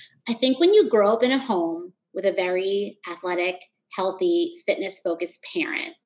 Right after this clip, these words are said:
I think often the intentions of that parent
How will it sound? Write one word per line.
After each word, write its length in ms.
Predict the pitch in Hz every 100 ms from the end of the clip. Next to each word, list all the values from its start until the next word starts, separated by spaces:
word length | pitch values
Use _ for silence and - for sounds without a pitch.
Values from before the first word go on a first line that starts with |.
| _ - - - - -
I 60 | 208
think 300 | 226 233 233 -
often 480 | 202 196 214 196 185
the 160 | 190
intentions 560 | 190 185 180 180 196 185
of 140 | 175
that 220 | 185 330 -
parent 520 | 185 165 156 156 -